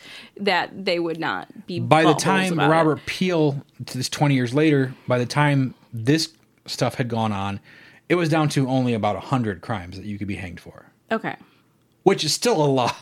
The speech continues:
Speaker 1: That's a
Speaker 2: <laughs>
Speaker 1: lot.
Speaker 2: And I don't have an entire list of what all those crimes were.
Speaker 1: Yeah.
Speaker 2: But some of them were like,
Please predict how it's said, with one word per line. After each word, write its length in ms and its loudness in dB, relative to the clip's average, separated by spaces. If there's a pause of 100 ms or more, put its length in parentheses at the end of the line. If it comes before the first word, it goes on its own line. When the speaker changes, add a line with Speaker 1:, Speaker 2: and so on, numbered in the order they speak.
(120)
Speaker 1:
That's 140 0
a 40 2
Speaker 2:
<laughs> 0 -
Speaker 1:
lot. 680 2 (220)
Speaker 2:
And 140 2
I 80 2
don't 220 -2
have 200 0
an 80 0
entire 340 0
list 340 -2
of 120 -8
what 140 -2
all 160 -2
those 180 -6
crimes 320 -6
were. 240 0
Speaker 1:
Yeah. 460 -8 (200)
Speaker 2:
But 300 2
some 180 0
of 80 0
them 120 6
were 160 2
like, 500 -2